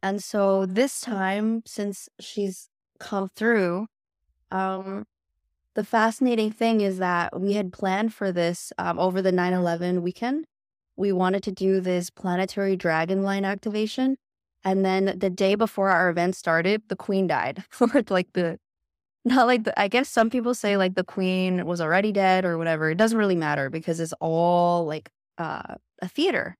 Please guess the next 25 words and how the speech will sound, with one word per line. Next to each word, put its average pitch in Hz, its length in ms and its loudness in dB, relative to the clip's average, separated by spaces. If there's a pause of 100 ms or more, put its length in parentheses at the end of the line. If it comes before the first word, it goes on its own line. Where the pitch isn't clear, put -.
right? 170 240 -2
It 190 80 0
doesn't 208 240 0
really 196 180 2
matter. 165 500 0
What 190 200 0
matters 196 420 2
is 214 140 -2
the 196 100 -6
collective 185 420 -2
consciousness. - 680 -10
That's 180 200 -4
kind 220 220 -2
of 202 60 -2
the 190 80 -6
field 180 440 -4
that 170 140 -2
I 165 120 0
work 160 320 -4
in. 285 220 0 (1120)
And 214 180 0
so 214 280 4
what 233 300 2
this 320 380 0 (440)
really 214 480 2